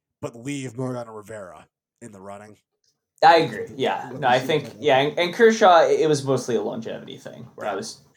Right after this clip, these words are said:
Speaker 2: yeah. But
Speaker 1: Um,
Speaker 2: I don't
Speaker 1: my
Speaker 2: know.
Speaker 1: favorite thing about, real quick before we move on with Rivera is, uh, when David Ortiz retired, he did, like, a little article of, like, you know, the ten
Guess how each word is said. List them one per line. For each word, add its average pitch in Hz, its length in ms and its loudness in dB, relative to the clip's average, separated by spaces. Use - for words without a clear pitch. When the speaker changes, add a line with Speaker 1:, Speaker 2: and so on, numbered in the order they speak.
Speaker 2:
yeah. - 220 -14
But 107 120 -14
Speaker 1:
Um, 82 260 -20
Speaker 2:
I 104 40 -10
don't - 100 -10
Speaker 1:
my 190 80 8
Speaker 2:
know. 190 80 4
Speaker 1:
favorite 202 180 6
thing 170 100 -2
about, 147 180 -2
real 143 140 -6
quick 135 180 -4
before 117 220 -12
we 113 120 -14
move 107 180 -16
on 110 220 -16
with 101 220 -20
Rivera 104 420 -16
is, 101 340 -20
uh, 104 260 -16
when 120 120 -16
David 135 280 -8
Ortiz 117 280 -16
retired, 107 420 -16
he 110 60 -20
did, 104 140 -20
like, 107 100 -20
a 104 60 -20
little 107 200 -18
article 104 460 -18
of, 92 100 -20
like, 92 300 -20
you 107 60 -20
know, 92 180 -20
the 95 160 -20
ten 101 380 -20